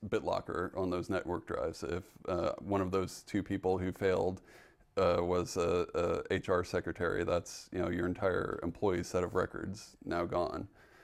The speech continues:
Um, I think that the, the training there in, in many organizations is where the, the softest component is, because it,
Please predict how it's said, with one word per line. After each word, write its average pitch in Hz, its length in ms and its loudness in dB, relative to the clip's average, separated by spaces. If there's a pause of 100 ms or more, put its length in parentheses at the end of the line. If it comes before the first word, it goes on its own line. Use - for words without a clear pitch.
(260)
Um, - 360 -4 (160)
I 95 100 0
think 95 260 0
that 90 240 0 (640)
the, 85 420 4 (680)
the 90 80 0
training 110 500 4
there 95 600 4 (200)
in, 87 360 0
in 90 320 0
many 98 300 2
organizations 90 1000 -2
is 87 320 -2
where 92 580 0 (400)
the, 82 380 -2 (300)
the 87 100 -2
softest - 920 -2 (360)
component - 500 -2
is, 85 180 -6
because - 500 -2 (720)
it, 95 220 2